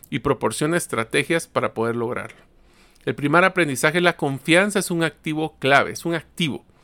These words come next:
Covey sostiene que la confianza es un fundamental en todas las relaciones, tanto en el ámbito personal como el profesional.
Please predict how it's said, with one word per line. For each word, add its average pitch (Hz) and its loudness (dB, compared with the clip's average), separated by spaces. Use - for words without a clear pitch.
Covey 240 6
sostiene 190 0
que 190 2
la 160 4
confianza 151 -2
es 170 -4
un 175 -2
fundamental 151 0
en 147 -6
todas 143 4
las 139 -2
relaciones, 127 0
tanto 202 6
en 185 0
el 151 2
ámbito 160 2
personal 139 0
como 156 0
el 113 -2
profesional. 117 -10